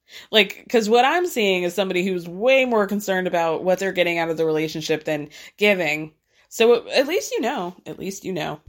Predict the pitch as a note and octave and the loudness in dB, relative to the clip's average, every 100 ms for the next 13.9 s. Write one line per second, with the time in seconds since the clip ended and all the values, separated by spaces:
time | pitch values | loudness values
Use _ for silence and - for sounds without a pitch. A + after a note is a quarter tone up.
0 | - _ _ _ _ _ - B3 G4 G#4 | -20 _ _ _ _ _ -10 -2 -2 0
1 | E4+ D#4+ C4+ A#3 A3+ A3+ A3+ G#3 G3+ F#3+ | -2 0 0 2 2 0 0 0 2 2
2 | F3 F3+ F3+ F3+ D#3+ D#3+ D#3+ - F#3 F3 | 4 4 2 -4 -2 -4 -4 -4 0 2
3 | F3 F3 F3 A3+ B3 B3+ B3 G3 F#3 F3+ | 2 0 2 2 4 2 2 0 0 2
4 | F3+ E3 - - _ _ _ _ - G3+ | 2 2 0 -6 _ _ _ _ -2 2
5 | A3+ B3 G#3+ F#3 F#3 F#3 F3+ F3+ - F3+ | 2 4 4 4 2 0 0 -2 -2 -2
6 | D#3 D3+ E3 - E3 D#3 - D#3 D3 C#3 | 0 -2 -2 -2 0 2 0 -2 2 2
7 | D#3+ F#3 G#3+ A3+ A#3+ B3 B3+ B3+ A3+ E3+ | 2 2 0 2 0 0 -4 -4 -2 2
8 | D#3 - D3 E3+ F3 - E3+ G#3+ G3+ D#3+ | 2 4 2 2 -2 -4 0 0 0 0
9 | D#3 D3 D#3+ F3 D#3+ D3+ D#3 D3 D3 D3 | 0 0 0 0 0 2 2 2 -4 -6
10 | - D3 - _ _ - - _ _ _ | -2 -4 -4 _ _ -20 -20 _ _ _
11 | A3+ E4 C5 C4 D#4 D#4 B3+ A3 G#3 G3 | 0 0 2 0 0 4 4 4 2 4
12 | F#3+ F3+ - C4 E4 E4 C4 G#3 G3 G3+ | 4 2 -2 -2 0 0 -2 0 0 0
13 | G#3 G3 F#3+ E3 G3+ G3+ G#3+ G#3+ - | -4 -4 -2 -2 -2 -2 -4 -8 -12